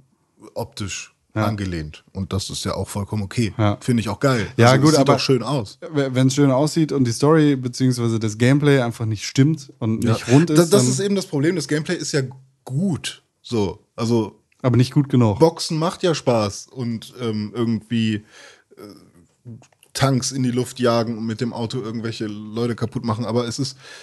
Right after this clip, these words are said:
Speaker 1: dann doch zu repetitiv und zu oft gesehen. Aber deswegen wird es halt vielen Spielern jetzt nicht weniger Spaß machen. Also es ist halt immer noch ein gutes Spiel.
Speaker 2: So, drei von fünf.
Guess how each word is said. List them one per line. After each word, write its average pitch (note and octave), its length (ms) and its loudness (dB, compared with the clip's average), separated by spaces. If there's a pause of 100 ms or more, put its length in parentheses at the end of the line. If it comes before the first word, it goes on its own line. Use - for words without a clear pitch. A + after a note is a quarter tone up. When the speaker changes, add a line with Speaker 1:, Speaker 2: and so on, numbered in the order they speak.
(180)
Speaker 1:
dann C3 220 0
doch D#3 180 0
zu - 260 -2
repetitiv D3 720 -2
und C#3 100 -2
zu D3+ 200 -4
oft C3+ 220 -4
gesehen. A2+ 600 0 (400)
Aber A#2 480 -2
deswegen C3 500 0
wird C3+ 160 0
es - 160 -6
halt C3 280 4 (160)
vielen C3 640 -2
Spielern B2+ 460 -2
jetzt B2 240 -4
nicht B2 280 -4
weniger B2 320 0
Spaß D3 360 2
machen. F#2+ 240 -10 (140)
Also F#2+ 220 -14
es - 180 -14
ist - 160 -12
halt F#2 180 -12
immer A2+ 220 -4
noch A2 260 -6
ein G#2+ 460 -12
gutes C3 440 -4
Spiel. C3+ 440 -10 (1160)
Speaker 2:
So, A2+ 420 2 (140)
drei A2+ 200 0
von G2+ 140 -4
fünf. G2 380 -8